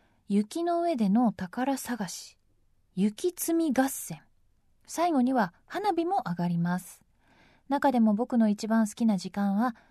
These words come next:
暗くなってくると始まる幻想雪明かり。雪の中に二万本ものろうそくが灯るんですよ。初めて見た時、とても感動しました。雪の中に灯るろうそくの優しい光は、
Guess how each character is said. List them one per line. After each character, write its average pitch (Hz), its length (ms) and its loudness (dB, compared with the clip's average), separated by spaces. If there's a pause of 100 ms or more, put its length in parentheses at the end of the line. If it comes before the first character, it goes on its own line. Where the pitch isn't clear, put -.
(200)
暗 269 240 0
く 330 120 -4
な 339 140 -2
っ 330 40 -8
て 262 100 -8
く 226 120 -6
る 202 100 -4
と 180 100 -8
始 170 240 -8
ま 175 120 0
る 170 220 -6
幻 254 240 2
想 269 340 -2
雪 190 560 -6
明 233 80 -8
か 170 160 -10
り。 - 160 -16 (960)
雪 214 220 -4
の 349 120 2
中 330 220 0
に 220 280 2 (280)
二 202 140 10
万 349 280 6
本 359 200 4
も 349 100 0
の 269 120 2
ろ 208 140 0
う 302 40 -2
そ 339 140 -6
く 330 100 -4
が 254 160 -2 (120)
灯 175 280 -2
る 320 100 -2
ん 320 60 -2
で 262 80 -2
す - 160 -10
よ。 240 300 -2 (380)
初 214 200 -2
め 254 140 2
て 214 80 0
見 202 100 4
た 202 100 -8
時、 - 200 -12
と 180 100 -10
て 185 100 -10
も 185 120 -4
感 208 240 0
動 262 160 2
し 277 120 -6
ま 285 120 -4
し 285 80 -10
た。 - 140 -2 (460)
雪 180 220 -6
の 330 140 0
中 330 260 0
に 202 160 2
灯 185 280 -2
る 190 220 -6
ろ 185 200 -2
う 262 60 0
そ 269 140 -4
く 202 140 -8
の 165 280 -4
優 165 120 -6
し 247 380 -6
い - 20 -8
光 262 320 -4
は、 185 160 -2